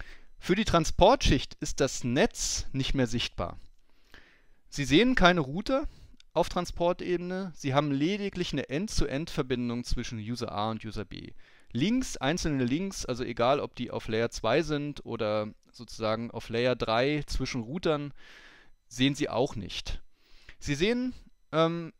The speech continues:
User A möchte nen, nen Paket verschicken. Ich sag jetzt absichtlich allgemein Paket, gibt das an irgendeine, eine Interface und diese Interface schickt das direkt an User B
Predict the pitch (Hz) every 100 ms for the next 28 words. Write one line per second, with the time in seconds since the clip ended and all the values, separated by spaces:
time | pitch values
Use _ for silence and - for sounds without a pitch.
0 | - 175 160 139 120 180 214 170 - 156
1 | 143 139 135 131 - 131 127 135 - 185
2 | - 175 170 - 160 160 - _ _ _
3 | - - - - - _ _ _ _ _
4 | _ _ - 131 - 123 135 - 151 -
5 | 131 117 120 113 120 160 139 - 151 185
6 | - - - - _ - - - _ _
7 | _ _ 196 - - 165 156 - - 139
8 | 135 143 156 123 123 127 127 120 - -
9 | 127 165 196 - 156 151 - - - -
10 | - - 123 123 127 131 135 139 - 120
11 | - 143 - 123 123 - 120 113 - 113
12 | 107 107 98 - 135 165